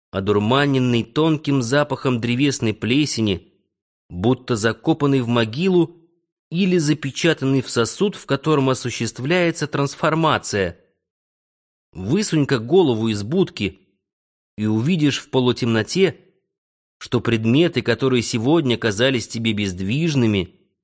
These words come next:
шевелятся, подобно теням элевсинской мистерии, среди испарений колдовства. Вот и тою ночью в замке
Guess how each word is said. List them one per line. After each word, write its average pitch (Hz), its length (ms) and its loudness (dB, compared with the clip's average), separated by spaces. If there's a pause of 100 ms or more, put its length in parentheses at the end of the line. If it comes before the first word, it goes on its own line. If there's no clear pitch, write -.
(720)
шевелятся, 120 880 0
подобно 117 600 0
теням 127 560 0
элевсинской 120 720 -2
мистерии, 110 960 -2 (600)
среди 110 440 -2
испарений 110 640 0
колдовства. 104 920 -2 (1200)
Вот 107 380 0
и 113 80 -8
тою 120 400 2
ночью 120 580 0
в 95 80 -4
замке 120 680 0